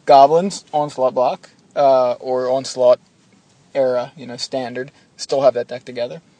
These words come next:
Um, I mentioned both of those, uh, already when I, those were part of the reason I liked Onslaught Block so much. Um,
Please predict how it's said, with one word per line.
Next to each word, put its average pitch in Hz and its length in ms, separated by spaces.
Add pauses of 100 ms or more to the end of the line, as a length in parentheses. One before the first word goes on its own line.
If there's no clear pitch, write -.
(440)
Um, 123 240
I - 40
mentioned 139 400
both 143 220
of 123 60
those, 120 420 (420)
uh, - 120 (160)
already 123 500
when 123 180
I, 123 280
those 143 440
were 139 80
part 139 280
of - 20
the 131 80
reason 139 300
I 127 160
liked 131 320
Onslaught 139 420
Block 120 240
so 123 140
much. 117 280 (1000)
Um, 135 520